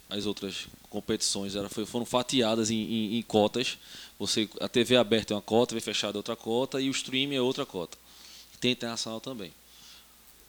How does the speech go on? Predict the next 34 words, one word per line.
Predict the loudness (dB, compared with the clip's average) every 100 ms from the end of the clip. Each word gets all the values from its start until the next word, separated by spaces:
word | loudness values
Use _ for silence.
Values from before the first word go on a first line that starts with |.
| -18 -10
É, | -6 -4 -4 -4
e | -4
tem | -4
o | -6
digital, | -6 -8 -8 -8
mobile. | -8 -10 -10 -12 -16
Mas, | -8 -2 0
assim, | 0 -2 -6 -14 -20 -20 -20 -14
a | -6
Copa | 0 2 4
do |
Nordeste | 2 2 2 0
tá | -4
trabalhando | -2 -2
com | 2
três | 2 2
cotas: | 2 0 -2 -6
aberto, | -2 4 4 4
fechado | 2 4 4 4 4
e | 6
o, | 6 4
o | 2
streaming. | 0 -2 -4 -6 -14 -20 -20 -20 -20 -20 -20 -6
E | -2 2 6
a | 6
T | 6 6
V | 10
aberta | 8 8 6 6 4 4
é, | 6 8 8
é |
o | 6
S | 6
B | 2
T, | 2 2 0